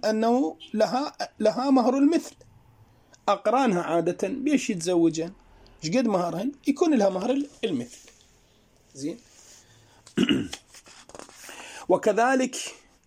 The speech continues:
يغرم الأجرة المستوفاة عن منافعها، شهر كامل تخدم عنده،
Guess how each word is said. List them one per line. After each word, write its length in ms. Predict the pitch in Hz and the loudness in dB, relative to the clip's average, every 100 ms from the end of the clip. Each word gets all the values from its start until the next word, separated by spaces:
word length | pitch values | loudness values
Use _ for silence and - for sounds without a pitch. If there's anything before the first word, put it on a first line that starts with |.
| _ _ _ _ _ _ _ _ _ _ | _ _ _ _ _ _ _ _ _ _
يغرم 380 | 151 185 170 143 | 0 2 4 4
الأجرة 540 | 139 143 170 160 175 175 | 4 2 0 2 2 2
المستوفاة 600 | 139 127 - 131 - 139 | 2 2 -2 -4 0 0
عن 180 | - 127 | 2 2
منافعها، 560 | 131 135 135 135 - 180 | 2 2 0 -4 -4 -4
شهر 300 | - 135 135 | -2 -4 -4
كامل 340 | - 131 131 | -4 -2 -2
تخدم 400 | 123 139 135 135 | -2 -10 -4 -4
عنده، 340 | 120 143 160 | 0 0 0